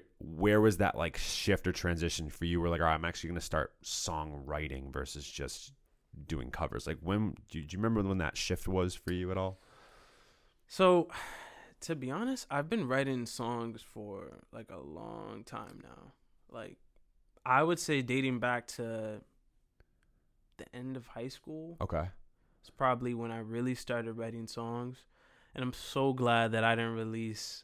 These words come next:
Speaker 2: the music that I had back then.
Speaker 1: <laughs>
Speaker 2: 'Cause, guys, you know, starting out as a musician, man, you're gonna listen and record some songs. You're gonna listen to those back and be like, "Man, this is trash." Like,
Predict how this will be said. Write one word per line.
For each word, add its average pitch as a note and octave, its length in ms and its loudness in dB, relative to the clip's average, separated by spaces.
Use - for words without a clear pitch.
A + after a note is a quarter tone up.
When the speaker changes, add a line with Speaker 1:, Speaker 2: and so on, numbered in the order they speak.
Speaker 2:
the - 100 -2
music A2 460 2
that A2+ 140 4
I A2+ 120 4
had A#2+ 260 6
back A#2+ 300 6
then. A#2 220 2
Speaker 1:
<laughs> - 40 -12
Speaker 2:
'Cause, B2+ 200 6
guys, C#3 720 12
you C3+ 320 4
know, G3 420 10
starting G3 500 6
out G3 160 6
as F3+ 220 2
a E3+ 80 0
musician, D3+ 640 0
man, A2 420 -10
you're D3+ 280 0
gonna F3 220 2
listen D#3+ 560 -2
and A2+ 420 -10
record D3+ 500 2
some D3+ 200 -2
songs. D3+ 640 0
You're C#3 200 0
gonna D#3+ 140 6
listen D3+ 320 0
to - 120 -8
those D3 200 -2
back C3+ 580 4
and A2+ 120 -12
be A#2 100 -8
like, G#2 180 -6
"Man, A2 280 -8
this B2+ 200 -10
is G2 180 -14
trash." - 580 -6
Like, D#3+ 440 10